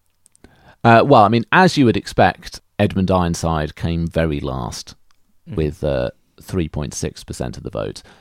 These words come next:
Speaker 1: But the question, of course, is what about that Ricardian vote, Richard the Third Society? Because as we said
Speaker 2: Oh,
Speaker 1: in the
Speaker 2: yeah.
Speaker 1: previous round,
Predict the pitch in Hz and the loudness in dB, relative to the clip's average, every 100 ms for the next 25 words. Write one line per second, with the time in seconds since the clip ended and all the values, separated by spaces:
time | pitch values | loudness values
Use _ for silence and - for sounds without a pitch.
0 | _ 165 101 107 - 202 - 104 104 87 | _ 2 2 0 -2 0 0 -6 -4 -4
1 | 85 - 87 85 90 95 87 90 - - | -4 -6 -6 -4 -4 -2 -2 -4 -4 -4
2 | 90 - - _ _ _ 87 95 - 151 | -4 -6 -16 _ _ _ -8 -6 -2 2
3 | 131 82 76 78 73 55 - - _ - | 2 0 -4 -4 -6 -8 -14 -20 _ -10
4 | - 82 82 117 127 - - 78 57 - | -8 -8 -6 2 2 2 -4 -8 -8 -10
5 | - - 98 110 85 - 95 67 - - | -12 -8 -4 -4 -4 -2 -2 -2 -10 -8
6 | 98 85 135 151 120 85 - 60 53 71 | -6 -4 0 0 2 0 -2 -10 -8 -8
7 | 104 | -8